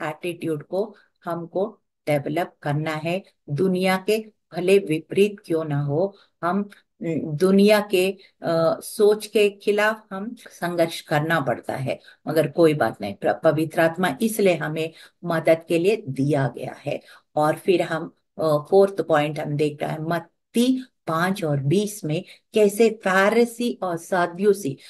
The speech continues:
एक religious leaders और उनसे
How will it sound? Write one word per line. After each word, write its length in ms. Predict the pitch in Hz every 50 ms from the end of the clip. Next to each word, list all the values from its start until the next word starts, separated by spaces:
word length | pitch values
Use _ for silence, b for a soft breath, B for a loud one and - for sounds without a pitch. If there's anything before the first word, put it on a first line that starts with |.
| B B B
एक 240 | - 196 196 196 196
religious 760 | 185 180 160 175 190 196 208 226 220 220 240 233 226 - - -
leaders 720 | 139 147 151 160 170 185 196 185 160 143 139 - - _ b b b b b -
और 340 | 208 208 196 185 185 - -
उनसे 680 | - 226 226 220 - - - - 214 185 170 - -